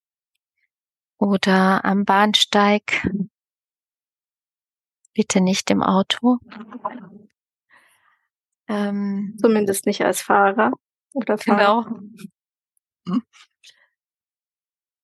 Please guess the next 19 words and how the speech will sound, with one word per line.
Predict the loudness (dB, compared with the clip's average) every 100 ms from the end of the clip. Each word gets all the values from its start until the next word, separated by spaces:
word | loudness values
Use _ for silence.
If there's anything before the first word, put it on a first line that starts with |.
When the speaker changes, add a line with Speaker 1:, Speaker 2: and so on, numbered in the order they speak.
| _
Speaker 1:
Und | 0 2
wenn's | 0 0 -2
keine | -4 -2 -2
ganze | -2 -2 -2 0
Meditation | -2 -2 -2 -4 0 0 0 0
ist, | 0 -2 -2
dann | 0 0
ist | -2 -2
es, | -2 -2 -6
wie | -2 -2 -2 -2
Anna | 0 2 4
Marinella | 4 2 2 2 2
schon | 2 0 0
zu | 0
Beginn | 0 -2 0 2 2
sagte, | 2 0 0 -4 -2 0
ein | 0
Innehalten, | 2 2 2 2 0 -4 -8 -8 -4
ein | -4 -4